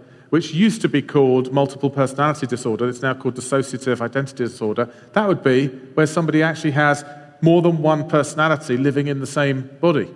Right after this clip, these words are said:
They actually have different personalities with different names. And, and so anybody kind of,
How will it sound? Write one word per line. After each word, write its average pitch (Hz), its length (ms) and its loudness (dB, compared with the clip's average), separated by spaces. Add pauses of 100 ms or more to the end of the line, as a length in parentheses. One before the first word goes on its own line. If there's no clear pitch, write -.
(520)
They 147 100 2
actually 147 220 0
have 143 160 0
different 151 300 -2
personalities 147 720 -2 (580)
with 156 220 2
different 151 340 -2
names. 147 460 -2 (880)
And, 147 200 2
and 151 260 0
so 151 280 2 (320)
anybody 170 440 4
kind 151 240 2
of, 135 240 -2